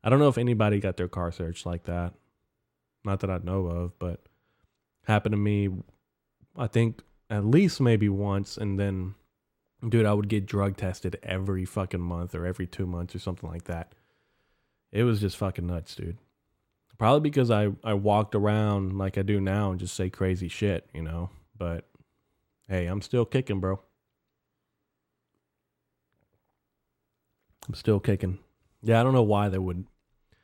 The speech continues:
I was such an asshole in high school, dude. I would walk in and be like, "What drugs are we testing?"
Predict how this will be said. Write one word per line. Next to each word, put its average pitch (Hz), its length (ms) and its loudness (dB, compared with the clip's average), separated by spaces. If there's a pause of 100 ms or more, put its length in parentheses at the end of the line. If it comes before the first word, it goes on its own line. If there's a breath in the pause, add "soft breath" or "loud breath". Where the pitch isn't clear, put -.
(360)
I 117 100 2
was 143 140 4
such 107 220 -2
an 92 60 -2
asshole 87 420 -2
in 90 80 -4
high 87 120 -4
school, - 260 -6
dude. 87 280 -2 (220)
I - 120 0
would 135 160 6
walk 104 360 4
in 98 140 2
and 98 100 0
be 95 100 2
like, 90 160 -2
"What 131 180 0
drugs 120 300 2
are 92 60 0
we 87 100 -2
testing?" 82 520 -8